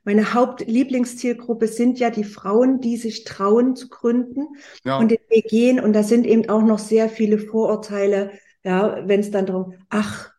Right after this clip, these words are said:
Speaker 1: ah, ja, mach das doch erstmal in Nebentätigkeit oder mach's als Kleinunternehmer.“ Ja, wenn's nichts wird, da hast, kannst ja immer noch in deinen alten Job wieder Vollzeit zurückgehen. Und, „Ach, bist du sicher, das kannst du doch gar nicht.“ Oder, na, das sind so
Speaker 2: Ja, ja.
Speaker 1: viele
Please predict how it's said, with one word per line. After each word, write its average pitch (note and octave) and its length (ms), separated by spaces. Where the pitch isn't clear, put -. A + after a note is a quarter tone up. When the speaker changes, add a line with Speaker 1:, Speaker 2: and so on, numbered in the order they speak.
Speaker 1:
ah, F3 180
ja, F#3 300
mach G3+ 200
das G#3+ 160
doch G3 160
erstmal G3+ 360
in G#3 140
Nebentätigkeit G3+ 1200
oder G#3 140
mach's A3+ 240
als A3+ 220
Kleinunternehmer.“ G3 1000
Ja, E3+ 380
wenn's F#3+ 220
nichts - 280
wird, G#3 180
da F3 80
hast, F#3+ 280
kannst G3+ 200
ja F3+ 80
immer G#3+ 160
noch G#3 140
in F#3+ 80
deinen F#3 180
alten F3+ 260
Job G3+ 240
wieder F#3 180
Vollzeit G#3+ 540
zurückgehen. G3 540
Und, F#3 340
„Ach, - 80
bist F3+ 260
du D#3+ 40
sicher, F#3+ 500
das F3+ 200
kannst F3+ 400
du G#3+ 60
doch F3 300
gar E3 340
nicht.“ E3+ 340
Oder, E3 300
na, G#3 160
das A3+ 180
sind B3 120
so A#3+ 100
Speaker 2:
Ja, F3 60
ja. F3+ 40
Speaker 1:
viele A3+ 260